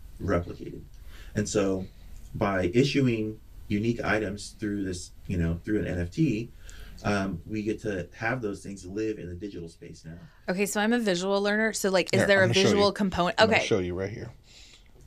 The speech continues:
Speaker 3: So this is one that he's building right now. It will have a rotating, uh,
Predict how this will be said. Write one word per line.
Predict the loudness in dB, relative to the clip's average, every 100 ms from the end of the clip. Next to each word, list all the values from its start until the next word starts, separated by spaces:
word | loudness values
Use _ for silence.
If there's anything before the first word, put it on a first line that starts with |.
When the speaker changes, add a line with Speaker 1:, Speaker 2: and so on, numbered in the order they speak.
| -4
Speaker 3:
So | -2 -2 0
this | -2 -2
is | -2
one | -2 0
that | -2
he's | -4 -2
building | 0 0 0
right | -2 -2
now. | -4 -4 -6 -12 -20 -20 -20 -20 -2
It | 0
will | 0 -2
have | -2 0
a | -2
rotating, | -2 -2 0 0 0 0 0 -2 -6 -4
uh, | 0 0